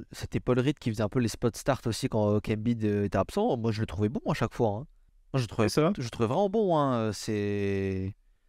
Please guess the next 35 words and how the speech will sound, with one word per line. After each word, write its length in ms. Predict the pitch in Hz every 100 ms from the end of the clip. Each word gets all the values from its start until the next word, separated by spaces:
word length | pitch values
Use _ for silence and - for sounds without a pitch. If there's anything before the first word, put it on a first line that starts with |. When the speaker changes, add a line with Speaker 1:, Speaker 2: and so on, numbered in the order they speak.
| _
Speaker 1:
c'est 120 | -
un 60 | 107
bon 160 | 123
joueur, 220 | 165 165 139
hein. 100 | 156 - - - _ _ _ 139
Euh, 760 | 151 147 147 147 151 147 151 139 _ _ _ _
pour 120 | 156
Boston, 460 | 170 - 202 226 196
est-ce 180 | 170
qu'on 160 | - 170
s'inquiète 400 | - 170 170 180
un 100 | 170
petit 220 | - 180
peu 240 | - 190 180
de 160 | 165
Tatum, 560 | - 165 - 196 202 208
qui 140 | - -
fait 180 | - 143
certes 400 | - 175 - 151
un, 460 | 135 123 123 120 117
bah, 100 | 123
il 60 |
fait 100 | -
un 100 | 202
très 160 | - 156
bon 120 | 151
premier 240 | - 135
match, 220 | 123 - 143
il 40 |
fait 100 | 104
un 60 | 104
très 200 | - 196
bon 100 | 175
dernier 300 | 143 131 123
match, 320 | 180 -